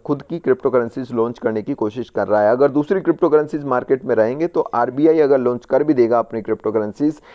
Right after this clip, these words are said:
तो वो उतनी तेज़ी से ग्रोथ नहीं हो पाएगी, जितनी तेज़ी से उसकी ग्रोथ होनी चाहिए थी। नंबर दो,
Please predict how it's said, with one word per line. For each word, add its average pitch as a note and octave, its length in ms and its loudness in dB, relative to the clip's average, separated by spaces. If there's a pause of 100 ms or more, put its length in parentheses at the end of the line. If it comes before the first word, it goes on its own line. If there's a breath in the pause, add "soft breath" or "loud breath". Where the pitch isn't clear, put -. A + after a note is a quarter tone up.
(160 loud breath)
तो E3+ 60 4
वो F#3 100 6
उतनी D#3 300 -2
तेज़ी C3+ 280 2
से C#3+ 120 -4
ग्रोथ B2 320 0
नहीं G#2+ 260 -4
हो C3 80 0
पाएगी, B2+ 340 0
जितनी A#2+ 240 -8
तेज़ी G#2 260 -6
से B2 120 -6
उसकी A#2+ 220 -8
ग्रोथ A2 320 -2
होनी G#2+ 160 -4
चाहिए G#2 220 -4
थी। B2 140 -6
नंबर E3 320 -2
दो, G#2 200 -6